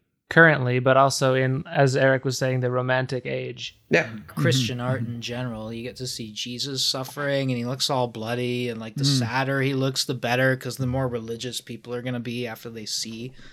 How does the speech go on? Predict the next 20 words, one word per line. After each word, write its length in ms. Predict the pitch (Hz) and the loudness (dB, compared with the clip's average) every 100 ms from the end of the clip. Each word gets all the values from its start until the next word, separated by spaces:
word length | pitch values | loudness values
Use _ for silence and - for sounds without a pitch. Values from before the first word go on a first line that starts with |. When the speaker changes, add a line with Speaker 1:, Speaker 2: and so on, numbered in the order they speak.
| - | -12
Speaker 3:
how 280 | - 120 117 | -8 -6 -4
sad 480 | 127 120 110 123 | -4 -4 -6 -8
and 100 | 127 | -4
suffering 480 | 117 127 110 139 135 | -2 -2 -4 -6 -4
he 100 | 127 | -2
is 160 | 131 135 | -2 -4
for 160 | - 143 | -6 -10
you. 320 | 139 151 185 - - - | -6 -8 -8 -2 0 2
Speaker 2:
Yeah. 140 | 156 127 | 2 2
Speaker 3:
It's 140 | 101 | -2
so 160 | 165 147 | 0 -2
great. 480 | 131 107 110 143 127 | -4 -4 -2 -2 -2
I 80 | 120 | -6
love 360 | 117 107 117 | -6 -6 2
Christian 420 | - - - - 87 | 6 6 6 -14 -18
art. 240 | 76 - - - - - - | -20 -20 -20 -20 -20 -4 2
Speaker 2:
I 60 | |
should 180 | 220 285 | 4 4
say 100 | 285 | 6
the, 120 | 262 | 8